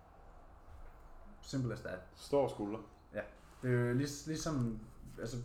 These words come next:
Speaker 1: hør episode fireogfyrre.
Speaker 2: Ja.
Speaker 1: Alt det, vi siger der, applyer jo. Det er jo, hvordan man går fra ingen stimuli til lidt stimuli, og hvordan man progresser det over tid.
Speaker 2: Yes.
Speaker 1: Ja.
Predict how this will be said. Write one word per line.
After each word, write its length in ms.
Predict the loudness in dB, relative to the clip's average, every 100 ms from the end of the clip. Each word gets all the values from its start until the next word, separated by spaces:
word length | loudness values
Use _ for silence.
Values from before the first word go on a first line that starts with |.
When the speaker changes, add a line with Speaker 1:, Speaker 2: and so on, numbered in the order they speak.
| -2
Speaker 1:
hør 240 | 6 6 6
episode 240 | 4 -2
fireogfyrre. 320 | 0 0 0 -4 -10 -18 4
Speaker 2:
Ja. 120 | 6 6 2 2
Speaker 1:
Alt 220 | 6 6
det, 120 | 8 6
vi 80 |
siger 240 | 6 4 8
der, 220 | 8 6
applyer 420 | 4 6 6 6
jo. 100 | 4 0 -2
Det 60 | 2
er 40 |
jo, 140 | 4 4
hvordan 360 | 4 4 6
man 240 | 4 4 0 -6 -16 -20 -4
går 180 | 2 2
fra 120 | 2 2
ingen 220 | 2 2
stimuli 400 | 0 2 2 2
til 100 | 4
lidt 140 | 4
stimuli, 400 | 2 2 4 2
og 80 | 0
hvordan 320 | 0 0 2 2
man 300 | 0 -2 -6 -12 -18 -20 -18 -18 -10
progresser 560 | 0 2 4 2 2 0
det 140 | 0
over 200 | 0 0
tid. 140 | -2 -4 -4 -8 -2
Speaker 2:
Yes. 440 | 0 0 -2 -10 -12 -18 -14 -12 -12 -12 -14 -10 -2 -2 -2 -8 -10 -12 -12 -12 -10 -10 -10 0
Speaker 1:
Ja. 120 | 4